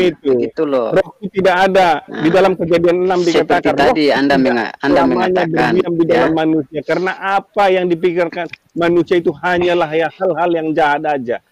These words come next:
Speaker 1: Mereka
Speaker 2: Tidak
Speaker 1: tidak
Speaker 2: usah
Speaker 1: mengerti tujuan baik.
Speaker 2: takia, Bang. Tidak usah bertakia. Yesus mengajarkan
Speaker 1: Bertakia,
Speaker 2: dengan
Speaker 1: saya mengatakan
Speaker 2: mutlak
Speaker 1: semua firman, Pak.
Speaker 2: bahwa untuk memperoleh kehidupan yang kekal ialah mengenal Engkau satu-satunya Allah yang benar dan mengenal Yesus
Speaker 1: Mengenal.
Speaker 2: Kristus yang telah Dia
Speaker 1: Bapak nggak
Speaker 2: utus.
Speaker 1: mengenal.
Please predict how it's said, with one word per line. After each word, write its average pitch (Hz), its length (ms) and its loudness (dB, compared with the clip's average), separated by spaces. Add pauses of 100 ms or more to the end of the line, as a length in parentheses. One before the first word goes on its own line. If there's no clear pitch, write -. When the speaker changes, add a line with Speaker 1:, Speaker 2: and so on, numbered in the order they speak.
(140)
Speaker 1:
Mereka 151 160 2
Speaker 2:
Tidak 165 240 4
Speaker 1:
tidak 127 240 0
Speaker 2:
usah 135 320 0
Speaker 1:
mengerti 131 160 -8
tujuan - 160 -4
baik. 131 160 -2 (160)
Speaker 2:
takia, 120 320 0 (720)
Bang. 123 560 -4
Tidak 98 240 -10
usah 101 240 -12
bertakia. 101 800 -8 (480)
Yesus 113 480 -2
mengajarkan 104 560 -2 (480)
Speaker 1:
Bertakia, - 80 2
Speaker 2:
dengan 226 240 2
Speaker 1:
saya - 80 2
mengatakan - 320 2
Speaker 2:
mutlak 202 320 0
Speaker 1:
semua 202 240 -2
firman, 214 480 0
Pak. 120 240 -4
Speaker 2:
bahwa 117 280 2 (120)
untuk 123 480 0
memperoleh 123 720 2
kehidupan 107 480 -2
yang 101 160 -6
kekal 117 320 -4
ialah 110 320 -2
mengenal 104 560 -2
Engkau 208 320 -6
satu-satunya - 800 -2
Allah 117 240 0
yang 101 320 -4
benar 98 320 -4
dan 143 160 0
mengenal 147 320 2
Yesus - 320 -2
Speaker 1:
Mengenal. - 80 -2
Speaker 2:
Kristus 175 560 0
yang 127 240 2
telah 120 240 2
Dia 139 160 2
Speaker 1:
Bapak 135 160 -4
nggak 101 160 -2
Speaker 2:
utus. 208 160 0
Speaker 1:
mengenal. 214 600 -2